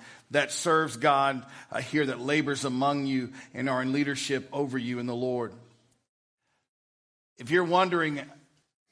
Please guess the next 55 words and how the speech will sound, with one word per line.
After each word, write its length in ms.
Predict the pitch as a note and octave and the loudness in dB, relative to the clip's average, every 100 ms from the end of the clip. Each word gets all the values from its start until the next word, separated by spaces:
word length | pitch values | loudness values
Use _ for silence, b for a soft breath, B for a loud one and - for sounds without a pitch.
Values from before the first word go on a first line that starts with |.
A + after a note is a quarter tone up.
| _ | _
"Am 160 | D3+ D3 | -2 4
I 80 | E3+ | 4
gonna 100 | E3 | 4
be 80 | E3+ | -2
one 180 | E3+ | 0
of 80 | E3 | -2
those 60 | D3+ | -2
preachers 360 | F3+ D3 D3+ | -4 -2 -4
who's 100 | A#2+ | -6
gonna 140 | D3 D3 | -4 -4
stand 240 | - D#3+ | -2 -2
up 100 | D3+ | 0
here 100 | D#3 | -2
and 100 | C#3+ | -2
say, 120 | D#3+ | -2
'You 220 | D3 D3 D3+ | 0 0 2
ought 120 | D#3 | 2
to 180 | C#3 - B | 0 -6 B
do 160 | D3 D#3+ | 0 2
this 220 | E3+ E3 | 2 0
for 140 | - D3+ | -2 -2
me 160 | D#3+ | -2
and 120 | D#3 | 0
that 220 | D#3 D3 D#3+ | 0 0 -2
for 80 | |
me'?" 200 | C#3+ D3 | -4 -2
No. 400 | C#3+ E3 C3+ A#2 B B B - | -2 0 0 -2 B B B -2
I 340 | C3+ F3 F#3 | 4 6 4
know 420 | F3 D#3 D#3 D#3 D3+ | 2 0 2 2 0
how 540 | A2+ C#3 C#3 C#3 C3 - - G#2 | -2 0 2 0 -4 -10 -18 -4
good 520 | D3 C#3 B2 A#2 A2+ B B - | -2 0 -2 -6 -12 B B -2
I 220 | A#2+ A#2+ | 0 0
have 280 | A#2 A#2 G#2 | -2 -6 -8
it 120 | G2+ | -16
here. 240 | G#2 F2 - b b b | -18 -20 -20 b b b
I 200 | C3+ D#3+ | 4 4
am 220 | B2+ A#2+ | 2 -2
not 320 | B2+ C3 C3 - B B B | -2 0 -2 -4 B B B
crazy. 500 | - C3+ B2+ A2+ G#2+ | -8 -4 -2 -4 -6
I 240 | G2+ A#2+ C#3 | -2 0 0
get 300 | B2 C3+ B2+ | -4 -6 -6
it, 160 | A2+ | -6
folks. 240 | - A#2 C3+ | -10 -8 -2
I'm 180 | D3 D3 | -2 0
not 160 | C#3 | -2
one 140 | C#3+ C#3+ | -2 -4
of 40 | |
those 120 | B2+ | -4
guys 240 | C#3+ C#3 A#2+ | -2 -2 -2
who's 100 | B2 | -8
gonna 160 | C3+ | -6
ask 360 | B2 C3+ C3+ - | -4 -2 -4 -4
for 100 | C3+ | -6
a 40 | |
plane, 460 | C3 D3 C3 A2 | -6 -4 -6 -6